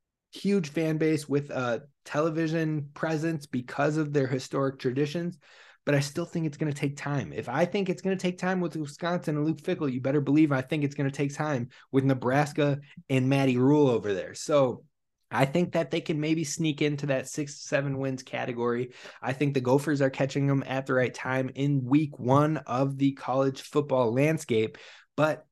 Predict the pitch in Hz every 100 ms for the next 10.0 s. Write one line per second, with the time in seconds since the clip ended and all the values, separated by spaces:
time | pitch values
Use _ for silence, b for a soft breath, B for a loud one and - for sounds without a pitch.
0 | _ - 139 147 147 143 127 123 120 120
1 | 120 127 131 131 131 135 - 170 156 -
2 | 143 139 131 123 135 127 123 120 120 120
3 | 131 131 - 117 110 110 110 107 104 107
4 | 110 101 117 117 139 143 147 143 123 127
5 | 120 117 110 117 110 110 175 185 175 165
6 | 151 147 143 147 143 143 135 139 B -
7 | 165 156 147 - - 165 117 - - b
8 | b _ 131 139 135 123 b b b _
9 | _ _ - 151 143 143 143 139 101